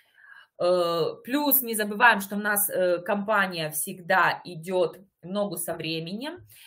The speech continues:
чтобы не загрязнять окружающую среду. У нас даже вот одежда есть из переработанной, по-моему, сетки.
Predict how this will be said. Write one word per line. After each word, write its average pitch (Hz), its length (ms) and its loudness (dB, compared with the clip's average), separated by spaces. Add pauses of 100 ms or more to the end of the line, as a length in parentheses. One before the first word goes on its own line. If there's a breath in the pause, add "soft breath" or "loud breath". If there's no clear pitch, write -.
(200 loud breath)
чтобы 208 680 -2 (800)
не 226 140 -6
загрязнять 196 600 -4
окружающую 190 640 0
среду. 180 380 -2
У 233 40 -4
нас 185 220 0
даже 170 260 2
вот 165 220 -6
одежда 220 400 -4
есть 220 300 -4
из 196 120 -6
переработанной, 196 800 -2
по-моему, 190 480 -2
сетки. 180 540 -2